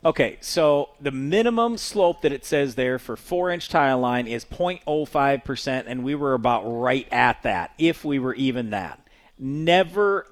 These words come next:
again will we do that. But anyway, uh,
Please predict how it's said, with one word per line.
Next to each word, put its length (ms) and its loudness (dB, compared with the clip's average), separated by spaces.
again 800 -2
will 200 -4
we 140 -4
do 200 -6
that. 280 -10
But 240 6
anyway, 560 0
uh, 140 2